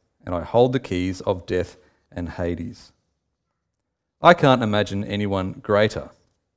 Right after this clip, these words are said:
Can you? Jesus goes by many names and titles in Revelation. A key title for Jesus is the Lamb. In just a few chapters, we'll see that Jesus is the Lamb who was slain, the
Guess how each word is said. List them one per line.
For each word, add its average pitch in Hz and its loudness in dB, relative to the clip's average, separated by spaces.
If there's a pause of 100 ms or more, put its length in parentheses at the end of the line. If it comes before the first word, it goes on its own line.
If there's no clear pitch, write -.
(160)
Can 95 -4
you? 190 -4 (1160)
Jesus 147 4
goes 104 4
by 110 2
many 123 2
names 92 -2
and 104 -6
titles 87 -4
in 98 -8
Revelation. 90 -4 (380)
A - -8
key 185 4
title 104 4
for 104 -4
Jesus 90 -6
is 92 -8
the 110 -4
Lamb. 110 -2 (720)
In 107 -6
just 113 -2
a 110 -2
few 113 -2
chapters, 131 2
we'll 110 -2
see 98 -6
that 101 -2
Jesus 104 -4
is 95 -10
the 98 -6
Lamb 98 -2
who 98 -6
was 147 -12
slain, 135 -2 (580)
the - -4